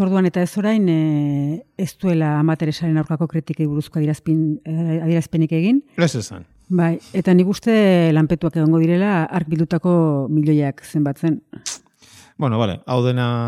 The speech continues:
Speaker 2: entzun eta gero, Maria Teresa on eta guaien artean bakarra gelditzen zaigu.
Speaker 1: Campos.
Speaker 2: <laughs>
Speaker 1: Eta hori
Speaker 2: Horixe
Speaker 1: Laister,
Speaker 2: da.
Speaker 1: Laister ka-, kanonizatu beharko dute.
Speaker 2: <laughs> Goian eta eskuinan, oso eskuinan, e, beude, biak.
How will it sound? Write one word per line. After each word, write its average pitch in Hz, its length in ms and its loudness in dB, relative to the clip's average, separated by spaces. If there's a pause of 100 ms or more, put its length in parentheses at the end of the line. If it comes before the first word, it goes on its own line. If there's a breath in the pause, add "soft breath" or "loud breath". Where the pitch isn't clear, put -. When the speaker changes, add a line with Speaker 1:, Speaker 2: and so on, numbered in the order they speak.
(460)
Speaker 2:
entzun 120 260 -8
eta 120 160 -6
gero, 131 180 -4
Maria 110 200 -2
Teresa 117 380 -4 (100)
on 123 380 0
eta 107 260 -10
guaien 120 340 -6
artean 147 340 -4
bakarra 110 320 -6
gelditzen 107 360 -6
zaigu. 110 320 -8 (720)
Speaker 1:
Campos. 165 500 2
Speaker 2:
<laughs> - 40 2 (920 loud breath)
Speaker 1:
Eta 180 240 2
hori 165 100 6
Speaker 2:
Horixe 190 140 6
Speaker 1:
Laister, 185 480 4
Speaker 2:
da. 123 100 -2
Speaker 1:
Laister 196 400 4
ka-, - 160 4
kanonizatu 185 480 4
beharko 170 240 4
dute. 214 300 2 (420 loud breath)
Speaker 2:
<laughs> 156 500 2
Goian 180 380 4
eta 127 240 0
eskuinan, 147 480 2
oso 123 160 -4
eskuinan, 101 720 -2
e, 98 240 -10
beude, 101 300 0 (440)
biak. 104 300 -6